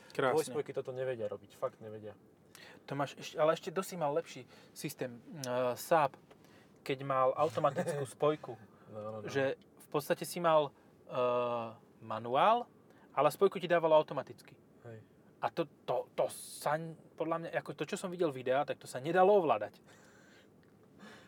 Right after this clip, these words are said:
Speaker 2: Tam by mal byť nejaký medzistupeň, že tuto chcem zaradiť, on to pochopí, dá spojku a ty tam zaradíš. A to neviem,
Speaker 1: Že
Speaker 2: jak funguje.
Speaker 1: tlačidlo na volante by tam malo byť.
Speaker 2: Idem radiť.
Speaker 1: Hej.
Speaker 2: <laughs> Poraď
Speaker 1: Že
Speaker 2: mi.
Speaker 1: poradím, por-, poraď mi. Nie, po-, po-, pomačkaj mi to.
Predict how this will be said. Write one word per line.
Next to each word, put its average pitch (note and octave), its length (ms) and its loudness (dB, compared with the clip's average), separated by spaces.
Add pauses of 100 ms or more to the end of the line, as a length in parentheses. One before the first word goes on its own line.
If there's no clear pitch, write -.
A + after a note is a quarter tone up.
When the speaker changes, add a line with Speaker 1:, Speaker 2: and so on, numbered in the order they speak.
(120)
Speaker 2:
Tam D3+ 160 4
by E3 80 -6
mal E3+ 160 2
byť E3+ 80 -12
nejaký E3+ 160 -8
medzistupeň, D3+ 560 -8
že A#2 100 -14
tuto F#3+ 220 -4
chcem F#3 180 -4
zaradiť, C3 540 0
on D3 160 -6
to C#3 80 -6
pochopí, E3+ 560 0
dá C3+ 80 6
spojku E3 480 0
a D3 80 -2
ty C3 80 -14
tam C#3 80 -2
zaradíš. A2+ 480 -4
A - 160 -10
to C#3 240 -8
neviem, C#3 240 -8
Speaker 1:
Že D3 60 -4
Speaker 2:
jak A2 100 -10
funguje. - 160 0
Speaker 1:
tlačidlo G3+ 320 8
na E3+ 160 12
volante C#3 400 6
by C3+ 80 -10
tam C#3 160 -2
malo B2+ 160 6
byť. B2+ 220 2
Speaker 2:
Idem F3 200 -2
radiť. C3+ 340 -2 (280)
Speaker 1:
Hej. D3 240 2 (280)
Speaker 2:
<laughs> - 280 -20
Poraď D3 240 2
Speaker 1:
Že D#3 80 -2
Speaker 2:
mi. - 20 -12
Speaker 1:
poradím, D#3 360 6 (100)
por-, E3+ 240 8
poraď E3+ 320 10
mi. B2 80 -8 (960)
Nie, D#3 160 -4
po-, - 240 -2
po-, G#3 160 6
pomačkaj F#3 480 6
mi C#3+ 80 0
to. B2 240 -4